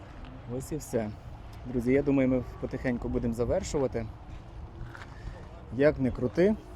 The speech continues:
все має свій початок, все має свій кінець.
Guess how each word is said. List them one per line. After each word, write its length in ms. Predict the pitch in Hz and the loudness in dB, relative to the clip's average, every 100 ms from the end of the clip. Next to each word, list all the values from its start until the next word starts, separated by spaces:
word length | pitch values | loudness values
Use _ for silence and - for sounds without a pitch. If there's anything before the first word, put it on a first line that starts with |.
| - - | -10 -8
все 220 | - 139 | 0 4
має 260 | 135 127 123 | 6 6 4
свій 160 | - | 2
початок, 480 | 120 123 - 190 208 - | -2 0 4 4 2 -6
все 280 | - - 139 | -6 0 2
має 340 | 156 135 131 127 | 2 2 2 0
свій 200 | 127 127 | -2 -2
кінець. 480 | - 120 107 - | 2 2 2 2